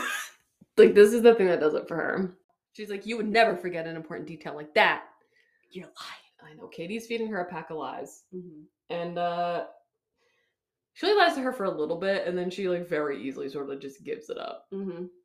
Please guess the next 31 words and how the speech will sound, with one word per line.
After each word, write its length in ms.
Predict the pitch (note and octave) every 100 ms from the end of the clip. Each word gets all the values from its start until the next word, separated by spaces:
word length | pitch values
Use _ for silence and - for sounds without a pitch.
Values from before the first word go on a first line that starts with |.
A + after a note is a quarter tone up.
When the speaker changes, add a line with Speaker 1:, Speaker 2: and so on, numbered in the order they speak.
| _ _
Speaker 1:
And 220 | - D#3+
she 160 | D#3+ E3+
admits 260 | E3 F3 F3
that 120 | F#3
she 100 | G3+
lied 180 | F3+ F3+
about 160 | A3 A#3
Kevin 440 | F3+ F3 F#3 A#3 - _ _
Speaker 2:
Mm-hmm. 280 | G3 F#3+ E3+
Speaker 1:
because 200 | F3+ G3
she 80 | F#3
knew 140 | F3+
Jess 240 | F3 D#3+ F#3
was 80 |
going 260 | F3 E3+ F3
through 140 | F#3
an 40 | F3+
awful 280 | B2+ - F3+
divorce, 420 | E3+ D#3 D3+ D3+
so 80 | F3+
she 160 | -
made 220 | D#3+ D#3+
it 80 | D#3
all 320 | F3+ A3+ A#3+
up 160 | A#3 A#3
to 80 | G3
get 180 | F3+ -
close 300 | F3 E3+ -
to 100 | D#3+
her. 360 | C3+ - - _ _ - - - F#2 B2
Speaker 2:
Mm. 120 | E3